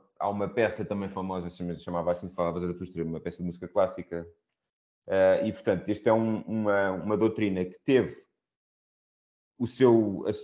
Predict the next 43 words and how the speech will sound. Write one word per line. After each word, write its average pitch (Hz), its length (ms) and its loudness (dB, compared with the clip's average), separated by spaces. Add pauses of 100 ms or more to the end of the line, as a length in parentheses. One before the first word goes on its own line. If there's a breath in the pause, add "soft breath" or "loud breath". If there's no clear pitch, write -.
(120)
surgiu 120 560 2
muito 113 280 2
antigamente, 110 560 -2
mas 117 120 -2
teve 117 200 -2
uma 110 140 0
espécie 110 320 -2
de 104 80 -2
um 113 60 0
renascimento 101 560 -4
no 98 60 -8
século 90 280 -8
dezenove 95 340 -4 (360)
e, 85 40 -18
portanto, 98 240 -10
foi 107 100 -2
muito 104 220 -2
avaliada 95 420 2
e 95 40 -2
muito 101 200 -6
explorada, 90 440 0 (800)
ah, 98 340 6
no, 98 260 -2
nessa 113 280 2
altura, 123 300 4
e 120 40 4
por 104 100 -4
isso 101 120 -2
é 107 40 0
que - 60 -4
apareceram 98 320 -4
os 95 80 -4
Nietzsches 110 320 -2
e 95 60 -2
apareceram 95 340 -4
muita, 95 340 2
muito, 87 460 -8 (880)
durante, 123 460 2
depois 139 280 2
do 123 60 2
iluminismo 117 440 4
apareceu, 107 340 0
um, 101 360 -4